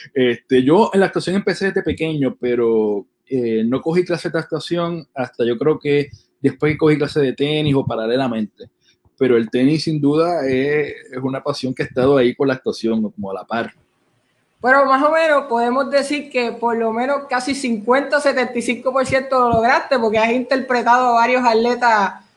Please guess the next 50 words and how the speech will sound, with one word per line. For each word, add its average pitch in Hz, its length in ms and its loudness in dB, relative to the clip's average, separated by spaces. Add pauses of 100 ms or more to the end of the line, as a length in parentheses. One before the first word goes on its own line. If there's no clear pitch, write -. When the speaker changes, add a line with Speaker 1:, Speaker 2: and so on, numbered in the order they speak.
(100)
Speaker 2:
bien 226 280 4
importantes 240 840 0
como 214 240 0
actor. 233 360 2 (180)
Eh, 220 380 -2 (100)
me 208 220 2
llega 233 180 4
a 247 80 4
la - 20 -4
cabeza 240 380 0
rápido 233 400 0
lo 220 100 0
de 208 360 0
Roberto 214 400 -2
Clemente, 254 800 -2
eh, 208 40 -4
desde 202 340 2
Speaker 1:
Ujú. 196 40 0
Speaker 2:
C 220 220 0
D 240 120 2
siete 247 540 2
hasta 196 460 -2
el 180 160 -2
corto 214 460 0
de 220 200 2
tres 220 160 0
mil. 269 400 0 (180)
Speaker 1:
Ujú. 190 400 2 (360)
Speaker 2:
Eh, 247 440 4
yo 247 140 4
leí, 311 320 6
¿verdad?, 302 280 2
sobre, 262 440 0
sobre 233 240 -2
tu 220 140 -4
preparación 220 520 -2
para 269 140 -4
ese 269 140 -4
personaje, 262 800 -2
Modesto, 226 580 -4
sobre 190 300 -2
la 185 120 -2
lectura, 240 600 0
varias 208 320 2
entrevistas 202 680 2
que 208 80 0
hiciste 208 560 0
con 190 200 -2
la 185 100 -2
familia, 226 760 0